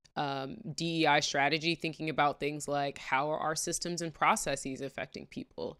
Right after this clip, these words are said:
and not just things like recruiting, but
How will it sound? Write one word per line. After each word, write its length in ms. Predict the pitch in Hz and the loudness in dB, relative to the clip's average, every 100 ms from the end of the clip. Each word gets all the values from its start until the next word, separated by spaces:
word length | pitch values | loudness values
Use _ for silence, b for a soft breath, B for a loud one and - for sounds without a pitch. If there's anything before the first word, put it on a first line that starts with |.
| B B - | B B -2
and 160 | 175 | 4
not 240 | 185 170 - | 6 6 2
just 300 | 165 151 - | 0 0 0
things 240 | 156 147 | -2 0
like 320 | 156 143 139 - | 2 2 -2 -6
recruiting, 720 | 165 - 311 285 165 165 156 | -8 -2 2 6 6 4 0
but 380 | 151 147 147 | 2 2 2